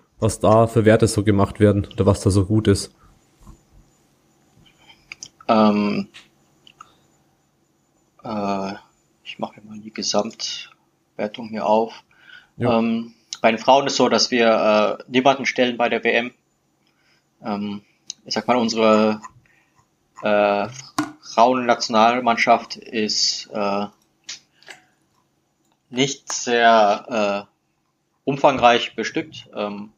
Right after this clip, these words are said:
Speaker 2: also wir haben da nicht viele Heberinnen, so wie bei den Männern, ähm, die da auf internationalem Niveau irgendwie Top zehn mitmachen können.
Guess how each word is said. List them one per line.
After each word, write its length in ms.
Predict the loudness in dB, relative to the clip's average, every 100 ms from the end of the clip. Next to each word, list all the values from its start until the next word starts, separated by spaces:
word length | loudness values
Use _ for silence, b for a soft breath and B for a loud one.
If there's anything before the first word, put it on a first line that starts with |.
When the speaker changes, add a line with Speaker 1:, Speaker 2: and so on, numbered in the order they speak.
| _ b b b -12
Speaker 2:
also 160 | -4
wir 60 | -2
haben 100 | 0
da 80 | -2
nicht 260 | -2 -8
viele 540 | -8 -6 -2 0 -2 -6 _ _ _ _ _ _ _ _ _
Heberinnen, 540 | -2 2 2 2 0
so 140 | 0
wie 100 | -2
bei 120 | 0 0
den 120 | 2
Männern, 340 | 0 0 -2 _ _ _ _ -20 -12
ähm, 380 | -10 -8 -10 -12 -10
die 100 | 0
da 120 | 2
auf 200 | 2 -2
internationalem 600 | 0 0 0 0 -2 0
Niveau 380 | -2 0 -2 -4 b b b _ _
irgendwie 300 | -14 -8 -8
Top 220 | -4 -2
zehn 360 | 0 0 -2 -6 -20 -10
mitmachen 400 | -2 0 -2 -2
können. 260 | -2 -4